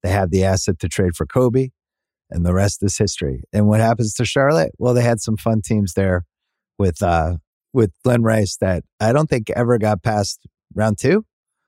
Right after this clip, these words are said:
So I'm gonna say it didn't work out for them. But that's the thing about the retradables. Uh, you have Miami gets Alonzo Mourning, and that's the birth of Heat culture. And you get Charlotte, who door B,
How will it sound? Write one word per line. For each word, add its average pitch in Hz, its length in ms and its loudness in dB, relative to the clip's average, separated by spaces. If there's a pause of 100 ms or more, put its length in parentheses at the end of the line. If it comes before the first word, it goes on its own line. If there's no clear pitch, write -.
(240)
So 104 440 0
I'm 135 100 0
gonna 156 120 2
say 147 160 2
it 120 100 -2
didn't 131 160 0
work 120 220 0
out 107 160 0
for 107 120 -4
them. 101 260 -2
But 117 120 -4
that's 143 220 0
the 139 60 -8
thing 151 160 -2
about 131 220 0
the 123 80 -6
retradables. 117 800 -2 (380)
Uh, 95 340 0 (120)
you 123 140 4
have 107 180 0
Miami 135 400 0
gets 123 260 0
Alonzo 113 360 0
Mourning, 120 440 0 (400)
and 127 120 2
that's 110 200 0
the 104 60 -6
birth 117 300 0
of 101 120 -4
Heat 113 180 0
culture. 101 480 -2 (600)
And 117 180 2
you 110 80 4
get 110 180 2
Charlotte, 123 640 0
who 107 420 0 (540)
door 151 240 4
B, 135 520 0